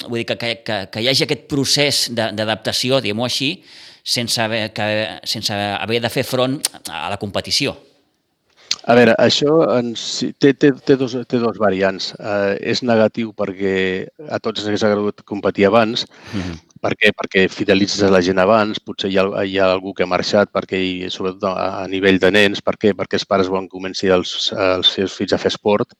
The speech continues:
Speaker 2: i, clar, nosaltres no podíem oferir una data i algun nen se, ens ha esborrat d'allà. Per què? Perquè li feia por el camp als pares. Bé, igual ara encara el recuperem. I això ha sigut negatiu. A nive-, a nivell de competició pura i dura de lo que serà, eh,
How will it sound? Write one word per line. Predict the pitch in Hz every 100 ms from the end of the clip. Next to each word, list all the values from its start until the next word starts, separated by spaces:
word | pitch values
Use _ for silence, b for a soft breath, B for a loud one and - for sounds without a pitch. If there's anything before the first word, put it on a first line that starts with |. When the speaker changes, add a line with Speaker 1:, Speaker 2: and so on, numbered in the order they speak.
| b b b -
Speaker 2:
i, | 107
clar, | 101
nosaltres | 95 90 92 92
no | 98
podíem | 95 92 92
oferir | 92 92 90
una | 87
data | 92 95 90 98 B B B B B
i | - 107 101 98
algun | 92 92 95
nen | 92
se, | - 95
ens | 92 85
ha | 90
esborrat | 92 95 90
d'allà. | 90 98 92
Per | 90
què? | 107 92
Perquè | - 92
li | 85
feia | 98 90
por | - 90
el | 87
camp | 90
als | 87 -
pares. | - 98 95 90
Bé, | 90 - _ _ _ B B B _
igual | 131 113 135
ara | 117 110
encara | 101 95
el | 87
recuperem. | 87 87 82 82 _ b b b b b
I | - 107
això | 131
ha |
sigut | - 113 110
negatiu. | 95 92 90 90 82 _ _
A | 104 98
nive-, | 101 110
a | 104 101
nivell | 107 123
de | 117 113 107 104
competició | 107 104 104 104 - 104
pura | - 104 101
i | 101
dura | 107 101
de | 101
lo | 98
que | 98
serà, | - 107 110 107
eh, | - 104